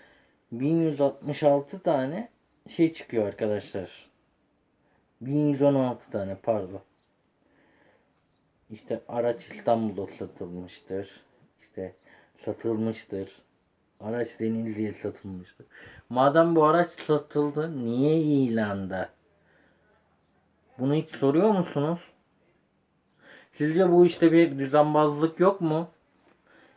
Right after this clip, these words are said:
Yorumu sizlere bırakıyorum arkadaşlar. Yani, e, bu tür şeylerde gerçekten insanlar artık,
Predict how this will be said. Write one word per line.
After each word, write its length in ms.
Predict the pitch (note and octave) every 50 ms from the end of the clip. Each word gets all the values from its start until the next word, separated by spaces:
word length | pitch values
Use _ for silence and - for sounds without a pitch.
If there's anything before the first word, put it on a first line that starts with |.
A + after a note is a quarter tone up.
| _ _ -
Yorumu 280 | B2 B2 C3+ D3+ D#3+ D#3
sizlere 460 | - - B2 A#2+ A2+ B2 B2 B2 A#2+
bırakıyorum 580 | A#2 A2+ G#2+ G#2 - - G#2 G2 F#2+ F#2+ F#2+
arkadaşlar. 720 | F#2 F#2 F#2 - - F#2 F#2 F#2 F2 - - F2+ E2+ D#2+ - - - - - - _ _ _ -
Yani, 480 | B2 C3 C#3+ D#3+ E3 D#3+ D#3+ D3+ - -
e, 120 | - - A2 A2 G#2+ G#2 G#2 G#2 G#2 G2+ G2 F#2+ - - _ _ _ _ _ _ _ _ _ _ _ _ _ -
bu 260 | A2 G#2+ B2 D3 D3+
tür 180 | - - A3 G#3
şeylerde 800 | - - G3 F3 D#3+ D3 C#3+ C#3 C3 A#2 G#2 G2+ G#2+ A#2 C3 - _ _ _ _ _ _ _ _ _ _ _ _ _ _ -
gerçekten 920 | G#2+ A#2+ C#3+ E3 - - - - G#3+ G3+ G3+ - - - D3 D#3 D#3+ D#3 - _ _ _ _ _ _ _ _ _
insanlar 760 | - A#2 A#2 B2 C3 - - D3+ D3+ D#3+ E3 E3 E3+ F3 E3+
artık, 680 | E3 E3+ F#3+ G3+ F#3 - - - D#3+ D3+ - - -